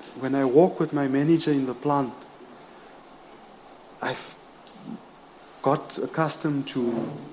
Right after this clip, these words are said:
to greeting everyone because I worked myself from the bottom up. And most of the people that I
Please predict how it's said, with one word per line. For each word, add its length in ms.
to 120
greeting 680
everyone 500
because 520
I 160
worked 680
myself 520
from 220
the 80
bottom 500
up. 220
And 300
most 380
of 640
the 80
people 400
that 180
I 160